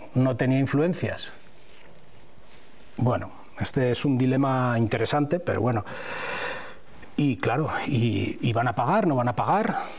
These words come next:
Yo qué sé. Eh, a mí, yo tengo un blog, a mí me han cogido contenidos,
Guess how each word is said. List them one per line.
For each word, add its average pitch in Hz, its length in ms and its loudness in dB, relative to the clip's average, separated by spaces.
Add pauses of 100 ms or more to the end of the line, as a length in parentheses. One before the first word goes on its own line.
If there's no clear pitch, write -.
(480)
Yo 110 140 0
qué - 100 -2
sé. - 220 0 (260)
Eh, 113 460 4
a 117 100 -2
mí, 135 600 4
yo 139 140 2
tengo 143 140 2
un 113 60 0
blog, 139 280 0 (160)
a 117 120 2
mí 123 80 2
me 135 80 4
han 131 60 0
cogido 139 300 2
contenidos, 151 680 2